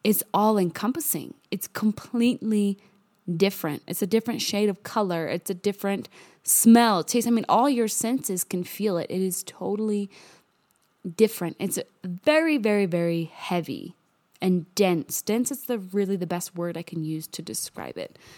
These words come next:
And just as a little disclaimer, because I know I have listeners from all over the U S A and all over the world for that matter,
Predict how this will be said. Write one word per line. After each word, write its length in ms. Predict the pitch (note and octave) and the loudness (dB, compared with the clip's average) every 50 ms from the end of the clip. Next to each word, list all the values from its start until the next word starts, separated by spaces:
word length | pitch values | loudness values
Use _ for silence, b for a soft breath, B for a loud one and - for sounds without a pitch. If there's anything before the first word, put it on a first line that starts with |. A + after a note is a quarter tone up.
| B B B B B B B _ _ _ _ _ _ _ _ _ - - | B B B B B B B _ _ _ _ _ _ _ _ _ -6 0
And 140 | B3 B3+ A#3+ | 2 2 4
just 160 | D4 C#4+ F4 | 2 0 0
as 80 | F4+ D4+ | 0 0
a 80 | F4 | 0
little 180 | E4 D#4+ C#4+ C#4 | 0 2 0 0
disclaimer, 600 | G#3+ - G#3 - - - - G3 F3 E3+ E3+ F3 | 0 0 -2 -2 -4 -4 -2 -2 0 0 0 -2
because 300 | E3+ F#3+ G3 - G#3+ A3 | -4 -4 -4 -2 -2 0
I 80 | A#3 A#3 | 0 2
know 160 | A#3 A#3 A3 | 2 2 4
I 100 | - G#3+ | 2 2
have 220 | G#3 G3 G#3+ F#3+ | 2 0 -2 -2
listeners 420 | F#3+ G3+ G3 G3 - - F#3 F3+ - | -2 -2 -2 -2 -2 -2 -4 -6 -4
from 220 | - G#3+ G3+ - - _ | -4 -4 -4 -6 -2 _
all 220 | - G#3+ A3 A3+ - | 2 4 4 4 4
over 220 | - G#3 G3 G3 G3 | 2 0 0 0 -2
the 140 | F3 F#3 F#3 | -2 -2 -2
U 160 | F3 F#3+ F3+ | 0 0 -2
S 220 | E3+ F3 - - - | -2 -2 -4 -6 -6
A 200 | - F3 E3+ E3+ | -6 -4 -4 -4
and 100 | E3 E3+ - | -4 -4 -2
all 220 | - G3 G3+ - | -2 0 0 0
over 180 | G3 F#3 - E3+ | -2 -4 -4 -4
the 120 | E3+ F3 | -4 -6
world 760 | E3+ F3 F3 F#3+ A3 B3+ C4 C#4+ D#4+ D#4 A3+ E3+ C3 C#3+ - | -6 -6 -4 0 4 4 6 8 8 8 8 6 4 2 -2
for 140 | - - F#3 | -4 -6 -4
that 200 | F3 E3 D#3 - | -4 -4 -4 -6
matter, 360 | - E3 D#3 - D#3 - - | -6 -8 -8 -8 -8 -10 -10